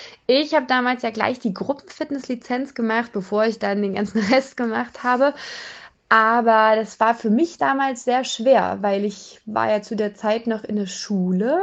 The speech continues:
Also ich habe gerade mein Abitur gemacht, während ich die Gruppenfitness-Lizenz gemacht habe und musste ganz viel lernen dafür. Also ich, für mich war das alles total Neuland. Ich habe diese ganzen Begriffe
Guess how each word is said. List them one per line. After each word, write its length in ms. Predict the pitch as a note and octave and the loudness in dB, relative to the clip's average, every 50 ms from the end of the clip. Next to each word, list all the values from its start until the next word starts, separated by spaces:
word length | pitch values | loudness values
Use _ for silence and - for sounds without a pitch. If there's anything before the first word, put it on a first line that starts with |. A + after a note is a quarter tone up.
| G#4 G4+ E4+ | 0 -2 -4
Also 200 | B3 G#3+ G3+ G3+ | -6 -6 -8 -8
ich 80 | G#3 | -8
habe 100 | - A3 | -10 -10
gerade 240 | - - - G#3 G#3 | -10 -10 -10 -8 -8
mein 100 | G#3+ A3 | -8 -10
Abitur 460 | - G#3 - - - - - A#3 C4 | -10 -12 -16 -20 -12 -6 -6 -4 -4
gemacht, 380 | C4+ C#4+ C#4 D4 E4 D#4+ - - | -4 -6 -8 -8 -10 -10 -12 -8
während 340 | A#3 A#3 A#3+ A#3 A#3 A#3 A3+ | -6 -6 -4 -4 -4 -6 -6
ich 160 | A#3 A3+ - | -8 -12 -10
die 340 | - A3+ A3 A3 A3+ A3+ A3+ | -8 -6 -4 -2 -2 -4 -4
Gruppenfitness-Lizenz 1040 | A3+ - B3 A#3+ C#4 C4 A#3+ B3+ A#3+ B3 B3 A#3+ - - A#3 - - A#3+ A#3+ A#3+ A#3 | -4 -8 -6 -6 -6 -4 -4 -4 -4 -4 -6 -8 -8 -12 -12 -8 -6 -4 -4 -4 -6
gemacht 360 | - A3+ A3 A3 G#3+ G#3 - | -6 -6 -6 -6 -6 -4 -2
habe 240 | A3+ A3 A3 A3 G#3+ - - - - - - - - | 0 0 0 -2 -4 -6 -14 -18 -18 -18 -18 -6 -2
und 160 | A#3 A3 G#3+ | 0 2 4
musste 280 | A3 A3+ A3 - - | 4 2 2 -2 -4
ganz 280 | G#3 F#3 F3+ G3+ G3+ - | -2 -2 -2 -2 -2 -2
viel 140 | - A3 G3+ | -2 0 2
lernen 260 | F3 E3+ F#3 G#3 A3 | 2 2 0 0 0
dafür. 320 | G#3 F#3 F#3+ - - F#3 | -2 -2 -4 -4 -4 -2
Also 180 | F#3 F#3 F#3 F#3+ | -2 -2 -2 -2
ich, 140 | G3 G3 F#3+ | -4 -6 -8
für 140 | - - G#3 | -4 -2 -2
mich 200 | G3+ G3 G3 A3 | -2 -2 -4 -4
war 80 | G#3+ | -4
das 140 | G#3+ G#3+ - | -4 -4 -6
alles 260 | - - G#3 A3 G3+ | -6 -6 -6 -6 -8
total 420 | - - A3+ - - - A3 G#3+ G#3+ | -8 -10 -10 -8 -4 -2 -2 0 0
Neuland. 480 | G#3 G3+ G3 G#3 A3+ B3 B3 A#3 A3 | 0 2 2 2 4 4 2 2 0
Ich 120 | A3 - A#3 | -4 -8 -10
habe 100 | A3+ - | -10 -6
diese 240 | - A3+ G#3 G#3+ A3 | -6 -4 -2 -2 -2
ganzen 320 | G#3 G3+ A3 G#3+ - A#3 | -2 -2 -4 -4 -4 -4
Begriffe 520 | G#3+ G#3 G#3+ G#3+ A#3 A#3 A#3 - A#3+ A#3 | -4 -4 0 0 0 0 0 0 -2 -2